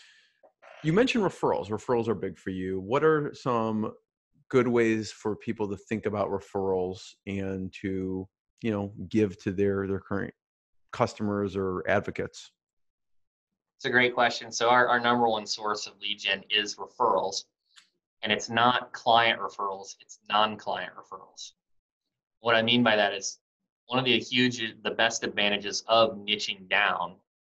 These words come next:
Speaker 2: into a narrow focus is we have to say no to a lot of other individuals that,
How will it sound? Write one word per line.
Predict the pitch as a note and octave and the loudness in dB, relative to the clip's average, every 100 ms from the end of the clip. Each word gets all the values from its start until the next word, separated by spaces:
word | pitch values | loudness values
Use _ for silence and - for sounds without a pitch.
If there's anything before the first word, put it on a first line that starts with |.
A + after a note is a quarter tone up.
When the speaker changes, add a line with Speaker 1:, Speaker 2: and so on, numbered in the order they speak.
| _ | _
Speaker 2:
into | - G#2+ | -16 -8
a | F#2+ | -6
narrow | G2 G#2 G2 F#2+ | 2 4 4 2
focus | - A2 F#2+ F2+ F2 | 0 -2 -2 -6 -8
is | - - | -8 -4
we | A#2+ | -4
have | |
to | A#2+ | -2
say | - A#2 | -2 -2
no | G#2 A#2 A2 G2 | 0 2 4 2
to | G2 G2+ | -2 -4
a | |
lot | F#2+ F#2 F#2+ | 2 4 4
of | F#2+ - - | 2 -2 -2
other | G2+ G#2 F#2+ | 0 0 -2
individuals | F#2+ F#2 F#2 F#2+ F#2 - F2 | -4 -10 -10 -8 -8 -10 -16
that, | F2+ | -16